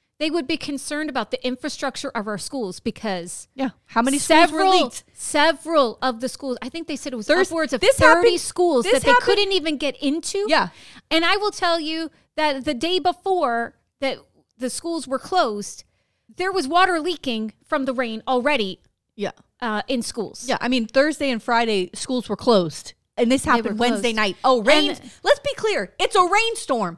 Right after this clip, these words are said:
Speaker 1: Right.
Speaker 2: A massive rainstorm, but it's a rainstorm. Schools shouldn't have to close for that reason,
Speaker 1: No.
Speaker 2: unless there's flooding in the roads and we can't get through the roads,
Speaker 1: Right.
Speaker 2: which Thursday I get. Why are we closed Friday? I understand
Speaker 1: The
Speaker 2: some schools
Speaker 1: damage.
Speaker 2: can't be open.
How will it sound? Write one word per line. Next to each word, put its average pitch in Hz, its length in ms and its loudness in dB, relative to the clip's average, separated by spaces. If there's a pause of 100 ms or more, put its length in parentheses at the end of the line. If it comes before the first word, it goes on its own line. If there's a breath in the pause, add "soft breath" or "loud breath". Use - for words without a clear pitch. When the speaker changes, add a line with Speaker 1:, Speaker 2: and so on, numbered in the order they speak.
Speaker 1:
Right. 277 200 -6
Speaker 2:
A 240 80 4
massive 254 500 4
rainstorm, 285 420 0 (180 soft breath)
but 403 100 0
it's 415 160 0
a 381 80 -2
rainstorm. 359 500 0 (180 soft breath)
Schools 427 460 6
shouldn't 440 260 4
have 370 200 2
to - 80 -6
close 403 320 4
for 302 120 -4
that 208 180 2
reason, 180 400 -4
Speaker 1:
No. 294 100 0
Speaker 2:
unless 349 280 2
there's 427 240 -2
flooding 339 400 2
in 320 60 -4
the 311 80 0
roads 277 300 6
and 254 80 0
we 247 80 -2
can't 262 220 -4
get 269 120 -4
through 254 120 -6
the 233 120 2
roads, 214 180 2
Speaker 1:
Right. - 80 -4
Speaker 2:
which 262 180 -8
Thursday 392 460 2
I 294 100 4
get. 233 300 0 (220 loud breath)
Why 320 260 6
are 415 80 2
we 403 100 4
closed 349 340 0
Friday? 247 340 0 (260 loud breath)
I 214 140 -2
understand 302 420 -4
Speaker 1:
The 247 60 2
Speaker 2:
some 359 140 6
schools 381 260 4
Speaker 1:
damage. - 120 -2
Speaker 2:
can't 339 160 -2
be 330 120 0
open. 330 200 -4